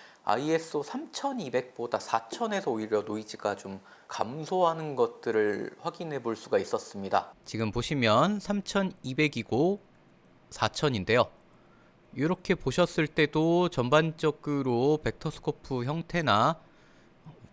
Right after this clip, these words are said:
퍼레이드의 형태를 보셔도 오히려 사천에서 더 디테일들이 깔끔해지는 것들을 확인해 보실 수 있고요. 확대를 해서 어두운 데 위주로 보시면 조금 더 티가 많이 납니다. 지금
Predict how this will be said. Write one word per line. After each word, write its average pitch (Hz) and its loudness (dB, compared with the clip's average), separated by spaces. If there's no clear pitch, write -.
퍼레이드의 190 2
형태를 190 2
보셔도 175 2
오히려 113 2
사천에서 143 4
더 101 -6
디테일들이 139 -2
깔끔해지는 180 -2
것들을 131 0
확인해 156 -2
보실 135 -2
수 - -6
있고요. 123 2
확대를 262 2
해서 185 6
어두운 196 4
데 185 2
위주로 147 -2
보시면 127 -4
조금 190 -2
더 160 2
티가 165 0
많이 113 2
납니다. 95 0
지금 143 2